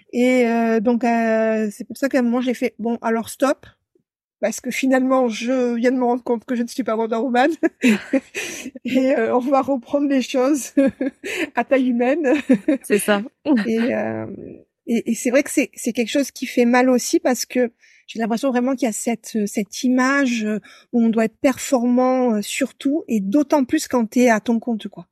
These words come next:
Speaker 1: Tu vois, c'est, attention, quoi. Faut
Speaker 2: C'est,
Speaker 1: être,
Speaker 2: c'est, ouais,
Speaker 1: euh,
Speaker 2: c'est l'image véhiculée, en fait, de
Speaker 1: Ouais.
Speaker 2: tu portes tout, quoi.
Speaker 1: Et tu, et tu le fais bien. Alors là, quand t'es là, toi, jongler avec le truc et que ça, <laughs> que ça, ça jongle pas très bien,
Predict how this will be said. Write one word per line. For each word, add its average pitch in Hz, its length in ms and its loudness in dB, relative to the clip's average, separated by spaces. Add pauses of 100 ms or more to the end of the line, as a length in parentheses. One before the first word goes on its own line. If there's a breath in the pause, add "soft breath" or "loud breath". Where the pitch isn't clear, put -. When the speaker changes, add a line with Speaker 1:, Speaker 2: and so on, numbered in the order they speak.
(180)
Speaker 1:
Tu - 100 -8
vois, 247 60 -2
c'est, 202 720 -2
attention, 254 480 -2
quoi. - 180 -14 (200)
Faut 240 260 -2
Speaker 2:
C'est, 247 80 2
Speaker 1:
être, 254 100 0
Speaker 2:
c'est, 208 280 -4
ouais, 165 180 2
Speaker 1:
euh, - 40 -6 (120)
Speaker 2:
c'est - 180 -4
l'image 175 280 2
véhiculée, 175 480 2
en 160 80 0
fait, 170 200 -4
de 156 300 2
Speaker 1:
Ouais. 294 340 2
Speaker 2:
tu - 160 -12
portes 175 380 -2
tout, 208 160 -2
quoi. 139 220 -4 (320)
Speaker 1:
Et 277 80 4
tu, 285 260 -2
et 277 80 2
tu - 160 -2
le 269 60 -4
fais 285 140 0
bien. 330 140 2 (720)
Alors 269 220 0
là, 330 180 2
quand 302 160 0
t'es 302 140 0
là, 311 200 2
toi, 294 260 2
jongler 285 340 -2
avec 277 300 0
le 285 160 -2
truc 320 320 0
et 254 100 -6
que 262 140 -8
ça, 247 680 2
<laughs> - 60 -14
que - 220 0
ça, 269 400 -2
ça 262 260 0
jongle 254 320 -2
pas 294 160 2
très 285 160 -4
bien, 349 140 -4